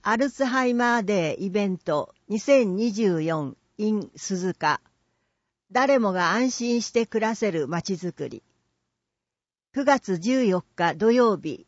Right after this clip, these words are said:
十時から十六時、椅子の三Kホール鈴鹿にて。内容は、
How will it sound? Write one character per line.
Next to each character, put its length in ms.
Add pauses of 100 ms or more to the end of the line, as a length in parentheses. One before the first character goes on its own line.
(100)
十 280
時 140
か 180
ら 180
十 260
六 320
時、 240 (600)
椅 80
子 180
の 180
三 300
K 240
ホ 240
ー 60
ル 200
鈴 320
鹿 180
に 140
て。 220 (720)
内 300
容 260
は、 260